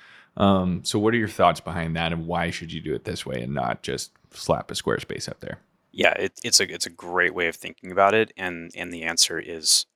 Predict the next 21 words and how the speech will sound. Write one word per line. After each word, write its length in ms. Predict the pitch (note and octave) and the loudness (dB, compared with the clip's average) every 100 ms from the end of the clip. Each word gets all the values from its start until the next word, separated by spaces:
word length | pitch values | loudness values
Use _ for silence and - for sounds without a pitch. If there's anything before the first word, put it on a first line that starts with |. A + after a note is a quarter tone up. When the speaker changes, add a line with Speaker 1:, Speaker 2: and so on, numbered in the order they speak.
| _ - | _ -12
Speaker 2:
flexibility 720 | - G2+ - A#2+ G2 F2 F2+ | 2 4 4 2 2 -4 -6
with 200 | E2+ - | -10 -8
granular 400 | F2 E2+ E2 E2+ | -4 -4 -4 -12
control 560 | E2+ D#2+ F2 E2+ A#2 - _ F#2 | -8 -4 -2 0 -2 -6 _ 0
versus 400 | F#2+ F2+ F#2+ E2+ | 4 4 4 0
making 340 | F2 E2+ F2+ | -4 -8 -2
sure 320 | - F2+ E2 | 0 2 0
that 220 | D#2 E2 | -2 -4
it's 180 | D#2+ - | 2 2
the 100 | E2+ | 2
right 420 | D#2 D#2 E2 F2+ | -8 -4 -2 -4
platform 680 | _ F2+ - - A2 B2 C3+ - | _ -4 -2 0 2 2 -2 -6
that 160 | F2+ | -6
handles 560 | F#2+ F2+ F2 E2+ E2 D#2 | -4 -4 -2 -4 0 -2
the 100 | E2 | -2
road 180 | D#2 - | -6 -8
trip, 200 | B1 - _ | -14 -16 _
like 160 | - F2 | -10 -8
we 60 | |
talked 240 | - E2+ - | -8 -8 -8
about. 220 | - | -16